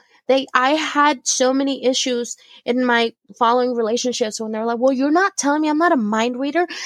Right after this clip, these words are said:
How the fuck am I supposed to know what bothers you?" And you're just like, suddenly you're just mad, but I don't know why. Like, y-, you don't fucking tell me. And I'm just like,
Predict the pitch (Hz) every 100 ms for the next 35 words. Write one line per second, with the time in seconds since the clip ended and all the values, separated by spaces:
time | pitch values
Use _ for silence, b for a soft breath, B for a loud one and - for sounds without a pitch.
0 | B 294 320 320 - 285 277 277 254 277
1 | 254 262 269 - 226 262 240 202 233 247
2 | 262 220 - 214 214 226 B B B 226
3 | 285 277 277 262 277 - 254 240 226 269
4 | 269 277 254 240 233 233 254 262 262 -
5 | 233 - - 233 240 233 226 226 233 240
6 | 202 208 b b b 233 226 - - 220
7 | 214 _ 214 285 294 269 - 262 - 240
8 | 240 254 247 214 214 220 226 240 - 240
9 | 226 -